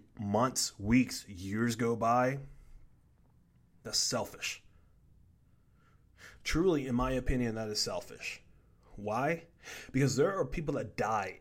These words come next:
every single day. You have the best gift of all, and that gift is life. You have the best gift of all, and that's another chance. I ask clients every Wednesday,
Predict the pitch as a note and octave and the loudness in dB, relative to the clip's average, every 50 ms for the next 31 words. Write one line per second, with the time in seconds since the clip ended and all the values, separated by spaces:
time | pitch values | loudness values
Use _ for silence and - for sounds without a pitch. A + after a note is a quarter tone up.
0 | - - A#2 A#2 - C#3 C#3 C#3 B2+ - - - - A2 G#2 G2 G2+ F2+ F2+ E2+ | -8 -8 -8 -6 -4 -4 -4 -4 -4 -4 -4 -4 -4 -4 -4 -6 -6 -8 -10 -10
1 | - - G#2+ F2+ - - - - - _ - - - - - _ - _ _ _ | -8 -6 -6 -6 -6 -10 -18 -20 -20 _ -20 -20 -20 -20 -20 _ -20 _ _ _
2 | _ _ _ _ _ _ _ _ _ _ _ _ _ - - - - - - - | _ _ _ _ _ _ _ _ _ _ _ _ _ -20 -20 -20 -20 -20 -16 -12
3 | A2 G#2+ C#3+ F3 E3 D#3+ D#3+ D3 B2+ A#2 - - A#2 A2+ G#2+ G#2+ - - B2 A2 | -6 -4 -2 -2 0 -2 -2 -2 -2 -4 -4 -4 -6 -4 -4 -4 -4 -4 -4 -6
4 | G#2+ - G#2+ F2 F2 E2+ D#2+ D#2 D2+ - - - - - - - G2+ G2+ A2+ A2+ | -6 -6 -8 -8 -8 -8 -8 -8 -10 -14 -18 -20 -20 -18 -12 -8 -6 -4 -4 -4
5 | - - C3 A#2 - A2+ G2+ F2+ F2+ F#2+ F2 - - - - - - - - - | -2 -2 -2 -2 0 -4 -6 -6 -6 -8 -10 -10 -10 -12 -14 -16 -16 -20 -20 -20
6 | - - - - - G#2 A#2 D#3 C#3+ - C#3+ C#3+ C3+ C#3+ - - A2+ A#2 A#2+ - | -20 -20 -20 -16 -8 -4 -2 -2 0 0 0 0 0 0 0 0 0 -2 -2 -4
7 | - - B2 G#2+ - - A2+ G2 F2+ G2 F2+ F2 E2 D#2 - - - - - A#2 | -4 -4 -6 -6 -6 -6 -6 -6 -4 -4 -4 -4 -6 -8 -10 -16 -20 -12 -8 -6
8 | G#2+ A2 A2 - - A2 G#2 G#2 G2 F2+ E2+ - - - - - - D2 - - | -4 -4 -4 -2 -2 -2 -2 -2 -4 -4 -4 -2 -2 -2 -2 -4 -10 -16 -16 -8
9 | - - - - - - - - - - - - - - - - - - - - | -8 -8 -8 -8 -12 -20 -20 -20 -20 -20 -20 -20 -20 -20 -20 -20 -20 -20 -20 -20
10 | - - - - - - - - - - - - - - - - - - - - | -20 -20 -20 -20 -20 -20 -20 -20 -20 -20 -20 -20 -20 -20 -20 -20 -20 -20 -20 -20
11 | - - - - - - - - - C3+ D3+ F3 E3 D#3+ E3 D#3+ - - D3 B2 | -20 -20 -20 -20 -20 -20 -20 -8 -2 0 0 2 2 2 0 0 -2 -2 -2 -2
12 | A#2 A2 F#2+ F2+ - A#2 G#2+ A2 G#2 G2 G2 A2 A2+ A2 F#2 G2+ F#2+ E2+ D#2+ D#2+ | -2 -2 -4 -6 -6 -4 -2 0 0 0 2 2 0 0 0 -2 -4 -4 -4 -6
13 | - | -10